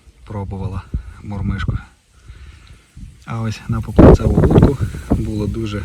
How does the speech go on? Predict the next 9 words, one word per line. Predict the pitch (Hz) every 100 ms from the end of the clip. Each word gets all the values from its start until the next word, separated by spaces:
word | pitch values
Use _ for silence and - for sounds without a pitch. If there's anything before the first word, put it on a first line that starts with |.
| -
багато | - 107 101 101 95 92
покльовок | 92 - 80 69 -
сьогодні. | - 67 131 131 - - - - - - - - - -
В | -
улові | 107 135 127 - -
лише | 107 110 - 113 110 101 - -
верхоплавка, | 113 107 107 - 139 143 - 131 - - - - - -
ну, | 135
рибка | 117 127 - 101